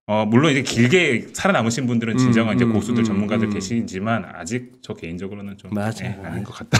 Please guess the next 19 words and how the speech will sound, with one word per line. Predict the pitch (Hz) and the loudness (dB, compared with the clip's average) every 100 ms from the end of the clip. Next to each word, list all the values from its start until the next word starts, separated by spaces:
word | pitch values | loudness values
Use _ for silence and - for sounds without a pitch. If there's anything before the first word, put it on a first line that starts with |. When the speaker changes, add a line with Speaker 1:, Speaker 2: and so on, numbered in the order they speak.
| - | -2
Speaker 1:
<laughs> | |
저는, | - 101 101 | -2 0 0
저는 | 104 123 | 2 0
그렇게 | 90 107 | 0 -4
생각하고 | 120 139 | -4 -6
있습니다. | - 85 82 78 _ 120 | -10 -12 -14 -16 _ 0
Speaker 2:
예, | 110 | 0
그 | - | 2
자세가 | 120 120 117 | 2 4 2
좋은 | 104 104 104 | 0 0 0
겁니다. | 90 82 78 | -2 -6 -8
Speaker 1:
예. | 90 82 | -8 0
Speaker 2:
그저께인가 | 135 131 170 165 120 104 | 4 4 4 2 2 0
우리 | 104 101 | -2 -2
그 | 98 | -4
김단태님 | - 117 156 180 160 | 2 2 4 4 4
나오셨잖아요, | 117 95 95 - 90 95 | 4 0 -4 -6 -4 -2
Speaker 1:
예, | |
Speaker 2:
우리 | 87 | -2